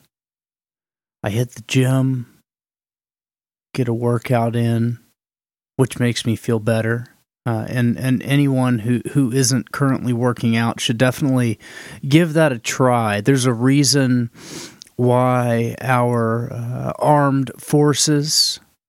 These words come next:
uh, P T every day, <laughs> generally at four in the morning, zero four hundred for, uh, you vets out there.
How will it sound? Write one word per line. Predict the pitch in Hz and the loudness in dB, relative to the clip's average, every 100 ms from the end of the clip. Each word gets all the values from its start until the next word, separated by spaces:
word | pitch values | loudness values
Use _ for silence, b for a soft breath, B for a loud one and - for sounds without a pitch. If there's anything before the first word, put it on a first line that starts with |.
| - | -8
uh, | 131 120 | -6 -6
P | - - 165 | -4 2 2
T | 143 - 156 147 156 170 180 b b _ _ _ _ _ | 2 2 4 4 2 -2 -4 b b _ _ _ _ _
every | - 156 127 143 | 0 2 4 2
day, | 123 135 135 156 180 - _ | 4 4 4 2 -2 -6 _
<laughs> | - | 0
generally | 127 - 175 143 131 120 | 2 4 2 4 2 0
at | 120 | -2
four | - 127 120 120 117 | -4 0 2 2 2
in | 117 | 2
the | 113 | 2
morning, | 117 123 143 151 _ _ _ _ _ _ _ _ _ - | 2 2 2 -2 _ _ _ _ _ _ _ _ _ -4
zero | 117 127 135 127 117 | 2 4 4 2 0
four | - 147 143 123 | -2 0 2 2
hundred | 110 131 131 139 147 165 151 | 2 2 2 2 0 -2 -6
for, | - 127 120 117 113 | -2 0 0 0 0
uh, | 113 | 0
you | 113 110 117 | -2 -2 -2
vets | 113 120 - 139 | 2 0 2 0
out | 117 117 | 0 0
there. | - 120 147 160 | 0 0 0 -4